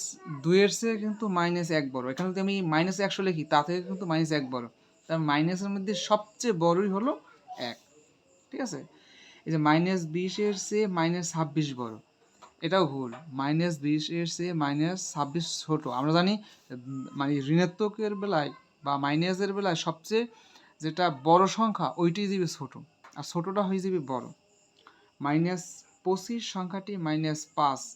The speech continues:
এবং পনেরো এই সংখ্যা দুটির মধ্যবর্তী স্থানে অবস্থিত, এটাও মিথ্যা, এজন্য ক্রস দিয়েছি। মাইনাস পঁচিশ এবং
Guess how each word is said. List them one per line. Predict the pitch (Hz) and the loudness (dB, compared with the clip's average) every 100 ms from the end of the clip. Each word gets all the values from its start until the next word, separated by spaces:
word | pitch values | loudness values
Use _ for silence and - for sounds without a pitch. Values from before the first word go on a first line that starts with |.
| - | -6
এবং | 165 165 151 127 127 _ _ - - | -4 0 -2 -2 -10 _ _ -20 -8
পনেরো | 165 180 196 214 233 233 _ _ _ | -4 -2 0 0 -2 -6 _ _ _
এই | 151 151 147 | -4 0 0
সংখ্যা | 139 - 170 180 175 196 | -4 -6 -4 -4 -6 -6
দুটির | 185 185 185 208 208 | 0 0 0 -6 -2
মধ্যবর্তী | 165 170 165 180 170 170 151 | 2 2 6 6 6 2 0
স্থানে | 160 151 | 2 0
অবস্থিত, | 127 - 123 107 - _ _ _ _ | -2 -6 -12 -14 -16 _ _ _ _
এটাও | 160 175 180 | -2 4 4
মিথ্যা, | 170 165 120 110 _ _ _ - | 2 -4 -12 -14 _ _ _ -12
এজন্য | 147 160 | -4 -4
ক্রস | 170 156 147 | 0 0 0
দিয়েছি। | 147 139 127 - - _ _ _ _ _ _ _ _ - - | 0 -2 -4 -14 -20 _ _ _ _ _ _ _ _ -20 -6
মাইনাস | 139 151 180 180 - _ | 2 4 4 0 -6 _
পঁচিশ | 185 185 233 247 262 - - _ _ _ | 0 0 2 0 0 -6 -20 _ _ _
এবং | 175 180 175 143 | 0 2 2 0